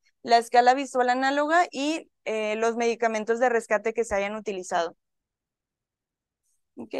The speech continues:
Y tenemos que el puntaje de calidad de vida específico de la urticaria crónica, eh, básicamente se constaba de siete ítems y, este, estos tenían cuatro dominios principales, que eran los síntomas de urticaria,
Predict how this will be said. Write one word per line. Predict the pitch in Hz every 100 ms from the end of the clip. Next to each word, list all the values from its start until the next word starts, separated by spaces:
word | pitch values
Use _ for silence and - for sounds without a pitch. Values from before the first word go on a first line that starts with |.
| 294 285 _ _ _ _
Y | 262 269
tenemos | 277 269 277 294
que | -
el | 311
puntaje | 277 269 254 277
de | 277
calidad | 277 269 254 247
de | 254
vida | 262 262
específico | 262 269 262 294 240 226
de | 226
la | 226 220
urticaria | 214 214 226 220 233
crónica, | 285 269 247 226 247 269 - _ _
eh, | - 220 226 220 220 214
básicamente | - 247 247 277 277 262 262 277
se | 294 262 247 220 175 - _
constaba | 262 254 247 240 247
de | 262
siete | 262 240 247 262
ítems | 269 320 359 381 -
y, | 254 285 311 302 -
este, | - 220 214 - 226 196
estos | 233 262
tenían | 285 254 240
cuatro | 247 247 233 247
dominios | 254 233 226 -
principales, | 240 247 254 311 311 269
que | 240
eran | 233
los | 233 226
síntomas | 240 233 277 277
de | 262
urticaria, | - 254 285 285 311 381